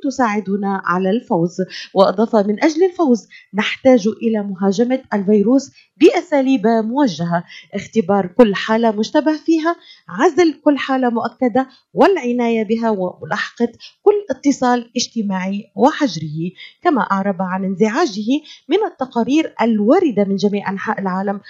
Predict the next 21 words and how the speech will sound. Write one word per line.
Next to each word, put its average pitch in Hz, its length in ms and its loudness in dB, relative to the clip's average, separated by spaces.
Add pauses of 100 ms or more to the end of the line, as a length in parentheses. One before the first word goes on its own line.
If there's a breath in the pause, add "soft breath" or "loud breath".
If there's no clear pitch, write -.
(120)
حول 349 300 0
الأعداد 185 640 0 (120)
الكبيرة 202 720 2 (280 loud breath)
من 254 140 2
الإصابات 202 720 -2
بين 220 200 -2
العاملين 185 540 -4
في 202 160 -4
مجال 190 300 -2
الصحة، 226 440 -6 (360 loud breath)
إذ 208 160 2
كانت 262 440 0
على 196 200 -2
ما 196 120 0
يبدو 202 340 0 (260 loud breath)
نتيجة 208 800 0 (140)
لنقص 196 400 -8 (480 loud breath)
في 349 100 0 (160)
معدات 180 540 -4
الوقاية 202 640 -2
الشخصية 190 800 -4